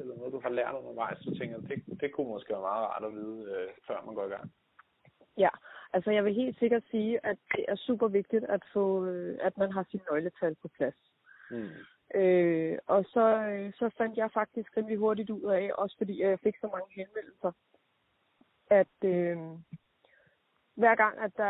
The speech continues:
Speaker 2: er, måske er to, der har spurgt om det samme, så gå ind og redigere din, øh, salgsannonce, og så skriv det ind.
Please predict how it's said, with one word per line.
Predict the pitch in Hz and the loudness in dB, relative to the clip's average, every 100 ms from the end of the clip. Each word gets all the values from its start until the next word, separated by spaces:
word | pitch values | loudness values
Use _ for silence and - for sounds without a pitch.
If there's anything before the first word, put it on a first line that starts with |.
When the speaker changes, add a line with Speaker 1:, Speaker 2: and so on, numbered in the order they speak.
| 190 190 | 0 -2
Speaker 2:
er, | 190 | -4
måske | 190 - 226 - | -6 -10 -8 -6
er | 202 | -6
to, | - 233 | -4 -6
der | - | -4
har | 208 | -6
spurgt | 185 - 190 | -4 -2 -2
om | 202 | -4
det | 190 185 | -8 -2
samme, | 160 160 _ _ _ | -2 -2 _ _ _
så | - 208 _ _ _ - | -8 -8 _ _ _ 4
gå | 220 | 6
ind | 185 175 | 6 2
og | 202 | 2
redigere | 196 185 196 180 | 2 2 0 0
din, | 196 196 185 185 | 0 -4 -4 -2
øh, | 180 202 | 0 2
salgsannonce, | 196 - 202 185 - 202 | 0 0 -4 -4 -4 -2
og | 196 | -2
så | 190 | -4
skriv | 185 - 170 | -6 0 2
det | |
ind. | 160 | 2